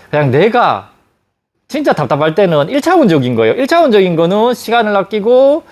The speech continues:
내가 비용을 아끼는 거예요. 그건 맞아요. 그런 거 좀 있어야 되고, 이 차원적인 거는,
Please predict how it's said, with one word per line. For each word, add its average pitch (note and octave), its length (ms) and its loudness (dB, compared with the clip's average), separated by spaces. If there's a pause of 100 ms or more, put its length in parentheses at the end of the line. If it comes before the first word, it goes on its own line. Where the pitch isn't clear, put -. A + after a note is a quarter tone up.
(240)
내가 D3+ 380 0
비용을 G#3 260 2
아끼는 D#3 280 -4
거예요. G#3 100 -4
그건 G3 200 0
맞아요. C#3+ 400 -2 (340)
그런 C4+ 320 2
거 G#3+ 160 2
좀 G3 180 -6
있어야 A3+ 240 -2
되고, G#2+ 320 -4 (160)
이 G3 100 -4
차원적인 F#3 580 0
거는, B2+ 480 -2